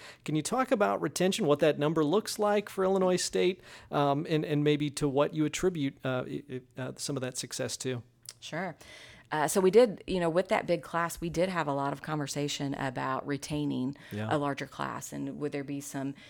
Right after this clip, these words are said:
Speaker 2: some additional issues that, that came up that maybe we weren't thinking about, um, that would potentially, um, hurt the, the retention number.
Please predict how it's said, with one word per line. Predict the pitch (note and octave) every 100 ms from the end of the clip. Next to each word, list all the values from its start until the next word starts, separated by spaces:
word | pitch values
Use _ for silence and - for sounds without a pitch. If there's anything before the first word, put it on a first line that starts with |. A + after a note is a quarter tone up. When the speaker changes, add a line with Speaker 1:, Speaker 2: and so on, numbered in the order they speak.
| -
Speaker 2:
some | - D3+
additional | D3 D3+ D#3 D3
issues | C3+ C#3 D3 C#3 C3
that, | C3 -
that | C#3+ -
came | D3+ C#3+
up | C#3 -
that | C#3
maybe | D3 C3+ C3+
we | C3+ C3+ C3 - - _ -
weren't | D3 C#3+
thinking | D3+ C#3+ D3 C#3
about, | C#3+ C#3 C3 - -
um, | - D3 C#3 C3+
that | D3
would | C#3+ C#3+ C3
potentially, | D3 - C#3 - C#3+ C3+ C#3+ _
um, | C#3 C#3+
hurt | C#3+ G3 F#3+ - -
the, | D3 C#3
the | C#3
retention | C#3 D3+ D3+ D3
number. | C3+ B2+